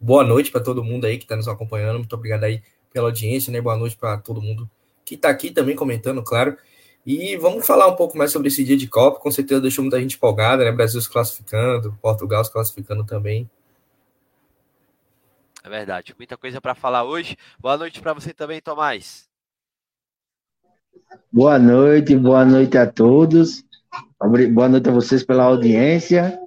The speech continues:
Speaker 3: Isso mesmo, é um dia de Copa. Eu acho que o melhor dia, um dos melhores jogos de Copa, que começou às sete horas da manhã, com um jogo incrível, até esse último jogo agora, às quatro horas da, do jogo de Portugal e Uruguai,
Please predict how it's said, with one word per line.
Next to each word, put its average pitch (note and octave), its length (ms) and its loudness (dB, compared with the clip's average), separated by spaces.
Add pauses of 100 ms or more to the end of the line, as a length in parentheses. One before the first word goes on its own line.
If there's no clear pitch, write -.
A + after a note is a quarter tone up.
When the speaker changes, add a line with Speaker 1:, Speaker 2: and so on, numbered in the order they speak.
(260)
Speaker 3:
Isso F3+ 220 0
mesmo, F3+ 280 4
é F3 80 4
um D#3 340 4
dia C#3 260 4
de E3 140 -2
Copa. E3 380 0
Eu D#3+ 40 4
acho D#3+ 200 -2
que D#3 60 -2
o D#3 80 6
melhor D#3 380 4
dia, E3+ 260 0
um E3 200 2
dos C3+ 260 -2
melhores E3 380 2
jogos E3 260 0 (440)
de D3+ 160 2
Copa, D3+ 600 0 (120)
que - 100 -14
começou F3 580 2
às E3+ 140 0
sete F3+ 380 0
horas E3 200 2
da D#3+ 80 2
manhã, D3 320 2
com D3+ 140 -2
um C#3+ 40 2
jogo D3+ 220 2
incrível, G#3 640 2 (380)
até F#3 680 2
esse F3+ 320 4
último F3 380 2
jogo E3 240 4
agora, D3 300 2
às D3 80 -4
quatro C#3+ 320 0
horas C#3+ 200 2
da, C#3+ 560 4 (540)
do B2+ 80 4
jogo D3 220 4
de D3 100 2
Portugal C#3+ 720 2
e D#3 60 4
Uruguai, C#3+ 540 2